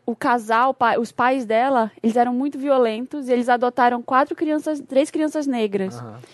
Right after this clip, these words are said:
Speaker 1: E eles eram mega violentos. E ela já era mais velha. E quando ela saiu de casa, ela pegou eles pra criar, porque os pais eram violentos com os irmãos.
Speaker 2: Aham.
Speaker 1: Então ela quis se distanciar totalmente da família dela,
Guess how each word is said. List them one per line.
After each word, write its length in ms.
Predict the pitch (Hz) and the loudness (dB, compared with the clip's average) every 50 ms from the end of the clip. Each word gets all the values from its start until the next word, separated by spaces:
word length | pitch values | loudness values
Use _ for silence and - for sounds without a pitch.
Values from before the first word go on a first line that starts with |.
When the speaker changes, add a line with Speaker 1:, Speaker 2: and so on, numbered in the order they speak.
| - - _ _ | -20 -20 _ _
Speaker 1:
E 40 | 247 | 0
eles 160 | 247 247 240 | 0 2 4
eram 220 | 262 262 262 269 277 | 4 4 4 4 2
mega 400 | 277 269 285 262 269 254 262 254 | 2 2 4 4 4 4 2 2
violentos. 720 | 233 247 240 226 220 202 190 180 190 190 - 185 190 - _ _ _ _ _ _ _ _ | 2 2 2 2 2 2 0 -2 -2 -6 -10 -14 -16 -18 _ _ _ _ _ _ _ _
E 80 | - 233 | 2 4
ela 180 | 247 262 277 | 4 4 4
já 120 | 262 277 262 | 4 4 4
era 160 | 262 262 262 | 4 4 4
mais 260 | 254 262 277 285 277 | 4 2 2 0 2
velha. 300 | 262 262 247 247 233 226 | 4 4 6 6 4 4
E 40 | 220 | 2
quando 160 | 226 247 240 254 | 2 0 0 2
ela 140 | 254 262 | 2 0
saiu 280 | 269 - 285 240 240 240 | 2 2 2 2 2 0
de 100 | 233 269 | -2 -4
casa, 300 | - 269 247 254 247 269 | 0 2 2 2 4 4
ela 120 | 254 254 | 4 2
pegou 300 | 254 - 277 262 247 254 | 4 2 2 2 4 2
eles 140 | 247 254 - | 2 0 -2
pra 160 | - 269 254 | -4 -6 -6
criar, 460 | 247 - 269 277 269 247 233 233 254 262 | -4 -4 -4 -2 -2 0 0 -2 -2 -4
porque 240 | - 262 - - 247 | -8 -10 -6 -2 -2
os 120 | 240 233 - | -2 -2 -2
pais 480 | - 226 226 233 240 247 - - - _ _ _ _ _ _ _ | 0 2 2 2 2 0 -4 -8 -18 _ _ _ _ _ _ _
eram 180 | 240 240 240 240 | 2 2 2 2
violentos 400 | 226 240 240 233 233 240 240 - | 2 2 2 2 2 0 -4 -4
com 80 | - | -4
os 120 | 247 233 247 | -4 -2 -2
irmãos. 520 | 254 262 254 240 233 220 220 220 220 - | 0 0 0 0 0 -2 -2 -4 -6 -8
Speaker 2:
Aham. 360 | 123 123 127 120 107 107 113 123 - _ _ _ _ _ _ _ _ - | -10 -10 -10 -10 -10 -12 -14 -16 -18 _ _ _ _ _ _ _ _ -8
Speaker 1:
Então 320 | 247 233 - 262 247 254 | -6 0 2 2 4 4
ela 260 | 254 254 254 254 247 - _ _ _ - _ | 4 4 4 4 4 0 _ _ _ -20 _
quis 240 | - - 277 285 - | -2 0 0 0 0
se 100 | - 277 | -2 -4
distanciar 680 | 220 233 247 - 285 277 277 - - 320 294 277 294 339 | -4 -6 -4 -2 0 0 0 -2 2 4 6 6 6 6
totalmente 460 | - 320 - 277 254 233 220 226 - | 4 4 4 2 2 2 -2 0 0
da 80 | 226 226 | 0 0
família 360 | - 240 220 220 214 214 208 | 2 0 -2 0 0 0 2
dela, 400 | 196 185 180 180 180 196 226 | 4 4 4 4 2 0 -4